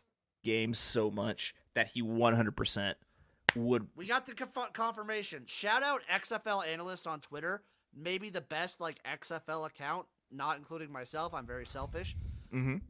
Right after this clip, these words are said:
Speaker 2: They're so good. Follow them. It's Quentin Flowers.
Speaker 1: Did he play
Speaker 2: University
Speaker 1: it?
Speaker 2: of South Florida legend.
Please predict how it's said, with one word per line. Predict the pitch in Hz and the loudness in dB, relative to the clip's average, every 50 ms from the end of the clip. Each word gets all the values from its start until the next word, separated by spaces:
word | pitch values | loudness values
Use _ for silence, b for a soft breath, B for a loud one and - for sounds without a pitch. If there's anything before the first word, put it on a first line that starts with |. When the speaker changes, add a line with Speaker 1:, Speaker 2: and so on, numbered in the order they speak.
| - _ - - | -20 _ -6 -2
Speaker 2:
They're | 202 214 | -2 0
so | 202 - 214 196 175 | 0 0 0 0 -2
good. | - 127 101 - - - - - _ _ _ - | -2 -8 -12 -14 -16 -20 -20 -20 _ _ _ 0
Follow | - 202 202 202 190 | 2 4 4 4 2
them. | 156 120 92 - _ _ _ _ _ _ _ _ _ _ _ _ _ _ _ _ _ _ _ _ _ _ _ _ | -2 -8 -12 -18 _ _ _ _ _ _ _ _ _ _ _ _ _ _ _ _ _ _ _ _ _ _ _ _
It's | - - | -20 -16
Quentin | - - 302 294 247 220 | -6 -2 -2 -2 -2 -4
Flowers. | - - 190 196 202 208 185 143 - - - - _ _ _ _ _ _ _ _ _ _ _ _ _ _ _ _ _ _ _ _ _ _ _ - - - _ _ _ _ _ _ - - - _ _ _ _ _ _ _ _ _ _ _ _ _ - | -8 0 4 4 4 4 4 0 -4 -8 -16 -20 _ _ _ _ _ _ _ _ _ _ _ _ _ _ _ _ _ _ _ _ _ _ _ -20 -20 -20 _ _ _ _ _ _ -18 -18 -18 _ _ _ _ _ _ _ _ _ _ _ _ _ -2
Speaker 1:
Did | - 175 | 2 2
he | - | 6
play | 175 - 330 294 | 6 8 8 8
Speaker 2:
University | 262 214 151 120 | 8 8 8 8
Speaker 1:
it? | 190 180 | 6 2
Speaker 2:
of | |
South | - 202 196 196 190 | 0 2 2 2 0
Florida | - 190 190 196 190 | -2 -6 -4 -4 -4
legend. | 185 175 180 180 175 165 190 190 202 220 | -2 0 0 0 0 -2 -6 -6 -8 -10